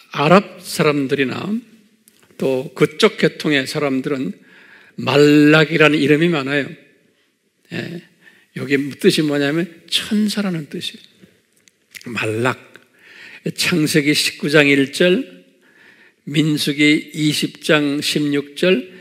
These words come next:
구약에서는 천사를 말락 그러는 거예요. 저, 저기에도 저런 표현들도 있지만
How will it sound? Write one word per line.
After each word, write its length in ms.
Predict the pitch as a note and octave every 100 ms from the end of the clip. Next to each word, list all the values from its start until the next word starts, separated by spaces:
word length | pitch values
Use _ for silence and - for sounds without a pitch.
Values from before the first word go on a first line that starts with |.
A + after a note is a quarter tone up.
| - _ _
구약에서는 880 | - D#3+ G3+ A#3+ F3+ - D#3 C#3 D#3 - - _ _ -
천사를 840 | - E3+ D3+ D3 D3+ F3+ G3+ -
말락 840 | - D3 A#2+ B2 C3 F#3 G3 - -
그러는 300 | D#3+ C3 -
거예요. 160 | E3+ - _ _ _ _
저, 180 | - D3+ - -
저기에도 460 | D#3 C#3 D#3 D#3
저런 300 | D#3 D#3 E3
표현들도 500 | D#3+ E3 D#3+ D#3+ D3+ F3
있지만 460 | - - G3 C#4+